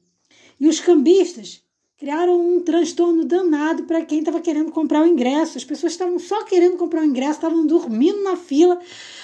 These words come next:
Mas aí começou a aparecer uns cambistas querendo se aproveitar da situação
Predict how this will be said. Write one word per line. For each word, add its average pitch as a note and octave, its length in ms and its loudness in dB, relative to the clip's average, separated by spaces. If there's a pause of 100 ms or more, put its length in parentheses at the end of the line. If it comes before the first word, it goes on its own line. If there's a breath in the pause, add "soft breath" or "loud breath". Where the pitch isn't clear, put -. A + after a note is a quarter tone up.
(120)
Mas C#4+ 240 -2
aí E4 120 -2
começou D#4+ 340 2
a - 20 -2
aparecer E4 340 2
uns D#4 160 -4
cambistas D4 480 -2
querendo C4 280 -6
se C4 100 -10
aproveitar E4 580 2
da C#4 100 -6
situação C#4 840 -4